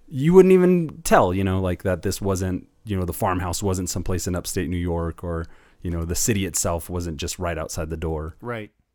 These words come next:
Speaker 2: right.
Speaker 1: <laughs> Many major studios such as Walt Disney Pictures, Columbia Pictures, M G M, Orion Pictures, Paramount, and Warner Brothers turned down the film for distribution. They were worried that despite the popularity of the cartoon that,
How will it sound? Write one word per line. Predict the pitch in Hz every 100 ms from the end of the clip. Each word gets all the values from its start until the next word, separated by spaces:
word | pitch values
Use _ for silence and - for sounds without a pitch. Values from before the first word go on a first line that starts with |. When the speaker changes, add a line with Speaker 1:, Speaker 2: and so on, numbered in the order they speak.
| _ _ -
Speaker 2:
right. | 110 107 - 127 -
Speaker 1:
<laughs> | - _ -
Many | 123 135
major | 120 123 135 131
studios | - 117 110 104
such | - 101
as | 98
Walt | 101 120
Disney | 117 107 104
Pictures, | 110 104 - 101 98
Columbia | - 117 127 110
Pictures, | - - 107 98 95 - - _ _ -
M | 120 127
G | 120 117
M, | 101 98 98 98 98
Orion | 98 120 120 104
Pictures, | 107 - 98 92 87
Paramount, | - 131 127 127 123 - - -
and | 131 107
Warner | 123 127
Brothers | 120 113 104
turned | - 98
down | 92 107 127
the | 110
film | - 104
for | 98 98
distribution. | 98 - 95 101 95 82 90 - - _ _ _ -
They | 104
were | 101
worried | 104 113 113
that | 104 82
despite | - 123 110
the | -
popularity | - 113 107 110 104 104
of | 90
the | 95
cartoon | 104 98 - 147
that, | 143